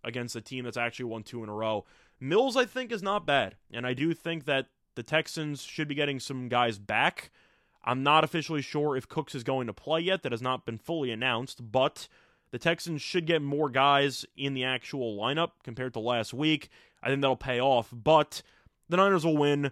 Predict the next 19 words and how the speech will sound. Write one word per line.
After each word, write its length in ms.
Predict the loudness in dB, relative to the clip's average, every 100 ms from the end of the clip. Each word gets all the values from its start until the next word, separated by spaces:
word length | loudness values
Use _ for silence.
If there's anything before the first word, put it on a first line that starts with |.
| -6 _ _ _ _ 2
I'll 100 | 6
have 120 | 6
them 80 | 4
winning 180 | 2 2
by 100 | 0
ten. 360 | 0 -4 -4 -10 _ _ _ _ _ _ _
I 80 | -2
expect 260 | 0 0 0
them 100 | -2
to 100 | -2
grind 300 | 2 2 2
the 60 |
clock, 420 | 0 4 4 4 -4 _ _ _ _
try 160 | 0 2
to 60 |
run 220 | 2 0 0
it 80 |
r-, 120 | -4 -12
frequently. 720 | -6 -6 -4 -6 -6 -4 -2